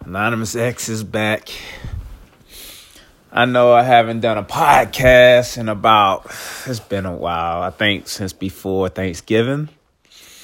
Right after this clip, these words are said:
Well, I've just been busy. It's been really busy, busy. Um, dealing with, uh, I, I do play rugby, by the way.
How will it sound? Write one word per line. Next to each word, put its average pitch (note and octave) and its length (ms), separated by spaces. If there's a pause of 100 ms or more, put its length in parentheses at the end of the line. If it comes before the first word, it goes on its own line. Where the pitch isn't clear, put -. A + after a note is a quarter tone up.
(1400)
Well, B2 560 (200)
I've B2 160
just C#3 520
been G#2 280
busy. F2+ 460
It's F#2+ 120
been F2 480
really G2 300
busy, F2 400
busy. D2+ 420 (920)
Um, F2+ 500 (1040)
dealing F2+ 320
with, E2 440 (240)
uh, D#2+ 360 (120)
I, F#2+ 280
I - 20
do A2 240
play G2+ 320
rugby, F#2+ 400
by F2 240
the F2 60
way. F2+ 380